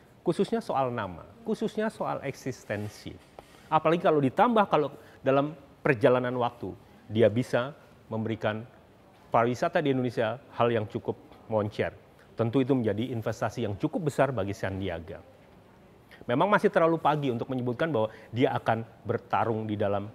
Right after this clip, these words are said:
Pilpres dua ribu dua puluh empat. Tetapi apa sih yang tidak mungkin? Kalau memang partai pengusungnya memang sependapat dengan ba-, banyak pihak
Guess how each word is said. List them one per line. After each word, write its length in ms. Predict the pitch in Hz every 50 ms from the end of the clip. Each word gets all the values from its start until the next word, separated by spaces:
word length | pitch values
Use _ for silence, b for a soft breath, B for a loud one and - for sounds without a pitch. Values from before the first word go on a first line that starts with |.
| -
Pilpres 400 | 113 104 98 - - 110 - -
dua 160 | - 104 101 98
ribu 160 | 95 95 101
dua 240 | 101 98 92 85 82
puluh 80 | 85
empat. 180 | - - 82 - - - - - B B B B B B B -
Tetapi 320 | 139 - 123 113 - - 135 123
apa 160 | 123 - 131
sih 160 | - - 135
yang 80 | 120 -
tidak 160 | 123 110 98
mungkin? 400 | 104 107 107 107 - 147 165 226 220 - - - B B B B B B B B B - - -
Kalau 240 | - - 139 143 156 135
memang 320 | 147 147 139 160 180 185 170
partai 320 | - 151 139 - 160 151
pengusungnya 480 | - 147 143 143 135 - 143 135 127 123
memang 320 | 117 123 120 117 117 123
sependapat 560 | - - - - 139 117 107 107 - - 120
dengan 400 | 127 120 101 110 107 107 107 104
ba-, 40 | - B B B B B B B
banyak 240 | 113 113 110 113 113
pihak 300 | - 156 139 127 95 -